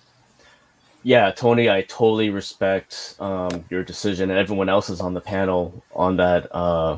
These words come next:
first Bebop and Rocksteady. But yeah, that seven is just too cheap. That Invincible Iron Man seven,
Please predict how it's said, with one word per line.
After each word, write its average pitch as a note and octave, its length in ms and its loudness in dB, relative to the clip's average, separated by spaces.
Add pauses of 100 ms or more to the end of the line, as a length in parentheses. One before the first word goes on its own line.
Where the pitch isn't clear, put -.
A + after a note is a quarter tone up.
first - 720 0
Bebop F#2+ 420 6
and F2+ 140 2
Rocksteady. F#2 720 4 (760)
But G2 440 6 (520)
yeah, G#2 320 8
that B2 240 6
seven A#2 380 6
is G2+ 180 -2
just - 220 -6
too A2+ 240 0
cheap. F#2 420 -4 (360)
That G2 200 2
Invincible G#2+ 460 2
Iron G#2 300 2
Man G#2 160 0
seven, G#2+ 640 0